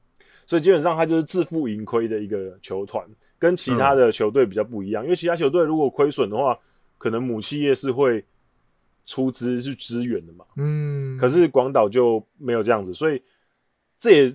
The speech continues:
Speaker 1: 造就了他们为什么，呃，可能周边商品开发得这么迅速啊，很积极的想要一些赚钱的方式，就是因为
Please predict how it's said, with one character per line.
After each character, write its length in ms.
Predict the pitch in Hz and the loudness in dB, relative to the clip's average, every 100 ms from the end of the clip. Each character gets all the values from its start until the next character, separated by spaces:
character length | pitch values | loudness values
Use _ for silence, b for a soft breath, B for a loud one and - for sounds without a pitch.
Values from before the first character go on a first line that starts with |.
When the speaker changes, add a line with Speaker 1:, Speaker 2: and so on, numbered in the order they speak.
| - | -4
Speaker 1:
造 220 | - 185 | 4 4
就 240 | 170 202 156 | 6 6 6
了 60 | 139 | 4
他 100 | 156 | 0
们 180 | 156 | 0
为 140 | 175 160 | 0 0
什 160 | 117 | -2
么， 340 | 107 101 101 - | -6 -6 -8 -8
呃， 240 | 110 107 101 | -4 -4 -2
可 100 | 104 | -6
能 140 | 110 | -4
周 180 | 156 151 | -2 0
边 180 | 156 151 | -2 -2
商 200 | 147 143 | -2 -2
品 120 | 107 | -4
开 200 | - 135 | -2 0
发 160 | 139 | 0
得 80 | 139 | -2
这 120 | 131 | -2
么 60 | 143 | -8
迅 260 | - 156 127 | -6 -6 -6
速 300 | - 147 123 | -6 -4 -4
啊， 220 | 113 113 127 _ _ | -6 -8 -10 _ _
很 340 | 123 120 123 151 _ | -6 -6 -6 -14 _
积 200 | - 165 | -8 -8
极 180 | 135 123 | -4 -2
的 60 | 123 | 0
想 200 | 117 113 | -2 -6
要 80 | |
一 60 | 135 | -6
些 160 | 139 135 | -6 -4
赚 180 | 156 120 | -6 -6
钱 120 | 104 | -8
的 80 | 104 | -6
方 160 | 117 | -8
式， 140 | 113 127 | -10 -10
就 100 | 131 | -10
是 100 | 147 | -8
因 60 | |
为 140 | 151 | -8